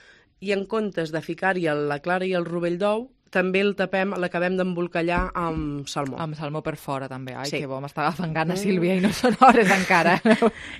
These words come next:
Speaker 1: I llavors li piquem uns quants cogumbreig per damunt
Speaker 2: Mm, molt bé.
Speaker 1: per donar-li una miqueta de
Speaker 2: Aquest
Speaker 1: color.
Speaker 2: punt també de
Speaker 1: Sí.
Speaker 2: una mica de l'acidesa, no? Del,
Speaker 1: Sí.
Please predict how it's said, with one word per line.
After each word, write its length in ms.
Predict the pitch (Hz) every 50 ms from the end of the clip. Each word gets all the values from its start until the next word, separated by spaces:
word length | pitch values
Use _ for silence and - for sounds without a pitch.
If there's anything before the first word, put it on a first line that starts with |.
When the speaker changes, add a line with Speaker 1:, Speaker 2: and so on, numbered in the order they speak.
| - - 220
Speaker 1:
I 80 | 214 208
llavors 280 | 214 214 233 240 233
li 140 | 247 247 240
piquem 380 | 240 226 208 - 220 226 233 -
uns 240 | 202 233 214 - -
quants 320 | - - 220 220 220 - -
cogumbreig 600 | - 214 208 208 202 196 190 196 208 202 - -
per 140 | - 196 196
damunt 380 | 196 208 220 233 233 247 269 -
Speaker 2:
Mm, 460 | 196 202 208 214 220 220 214 214 202
molt 180 | 196 185 180 175
bé. 60 | 175
Speaker 1:
per 160 | 175 175 170
donar-li 340 | 165 165 170 165 165 160 165
una 160 | 165 160 156
miqueta 320 | 151 147 147 147 139 - 135
de 80 | 139
Speaker 2:
Aquest 220 | 165 160 - 180 -
Speaker 1:
color. 100 | 123 127
Speaker 2:
punt 220 | 156 185 185 175
també 400 | 175 180 175 170 170 180 180 180 180
de 100 | 175 175 170
Speaker 1:
Sí. 60 | 170
Speaker 2:
una 160 | 170 170 170
mica 320 | 175 175 - 190 180 170 165
de 260 | 160 160 156 156 151
l'acidesa, 640 | 156 165 160 - - 165 156 175 180 180 170 156 147
no? 160 | 175 220 247
Del, 220 | 226 180 156 151
Speaker 1:
Sí. 80 | 143